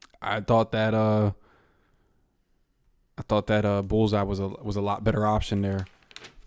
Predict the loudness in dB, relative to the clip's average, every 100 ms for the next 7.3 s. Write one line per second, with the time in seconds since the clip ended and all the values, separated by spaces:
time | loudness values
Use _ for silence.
0 | _ _ _ -20 _ -20 -14 -2 0 2
1 | 4 4 4 2 0 2 4 4 4 2
2 | 0 -4 _ _ -20 -20 -20 -20 -20 -20
3 | -20 _ _ _ _ _ _ -8 -2 0
4 | 2 2 4 2 0 2 2 0 -4 -14
5 | -16 _ _ _ _ _ _ -6 -4 0
6 | 0 0 -2 -2 -2 -2 -2 -2 -2 -2
7 | -2 -10